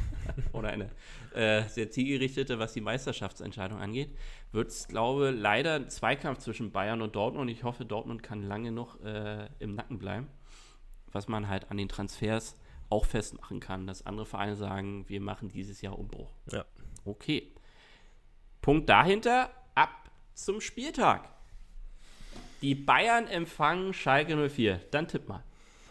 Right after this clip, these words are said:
Speaker 2: Ähm, ich hab natürlich, äh, jetzt, äh, meinen Tipp und auch den Tipp unserer Maschine im Rücken. Also wir können hier
Speaker 1: Mhm.
Speaker 2: gleich mal vom Beginn an so ein bisschen, äh, starten, was auch die Daten dazu sagen. Ähm, also mein persönlicher Tipp,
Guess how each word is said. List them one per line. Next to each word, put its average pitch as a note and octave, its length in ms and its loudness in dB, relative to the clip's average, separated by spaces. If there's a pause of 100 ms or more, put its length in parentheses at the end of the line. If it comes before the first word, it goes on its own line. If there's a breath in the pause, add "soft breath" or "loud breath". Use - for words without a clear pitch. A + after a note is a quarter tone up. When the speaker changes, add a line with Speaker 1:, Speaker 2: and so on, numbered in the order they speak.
(640 loud breath)
Speaker 2:
Ähm, B2+ 760 2
ich B2+ 160 -6
hab D3 100 -4
natürlich, D3+ 560 -4
äh, B2+ 240 -2
jetzt, B2+ 300 0
äh, G2 340 -10
meinen A#2+ 480 4
Tipp E3 360 0
und F#3+ 340 2
auch D#3 160 2
den C#3 200 0
Tipp F3 240 -6
unserer C3+ 280 0
Maschine B2+ 440 -2
im G2 120 -4
Rücken. D3 360 -4
Also B2 280 -2
wir A#2+ 100 -2
können B2+ 220 -2
hier B2 100 6
Speaker 1:
Mhm. A#2 40 4
Speaker 2:
gleich B2 220 4
mal A#2+ 280 0
vom A#2 220 -2
Beginn A#2+ 340 0
an A#2 220 0
so A2+ 100 -4
ein A2 80 -8
bisschen, A#2 380 -4
äh, A2+ 260 -2
starten, B2+ 480 -2
was B2+ 140 -2
auch B2 100 -4
die A#2 180 -4
Daten A#2+ 300 0
dazu G#2+ 280 -4
sagen. G2+ 280 -10 (720 loud breath)
Ähm, C#3 340 4
also D#3 240 4
mein C#3+ 480 2
persönlicher D#3+ 580 0
Tipp, F3+ 280 0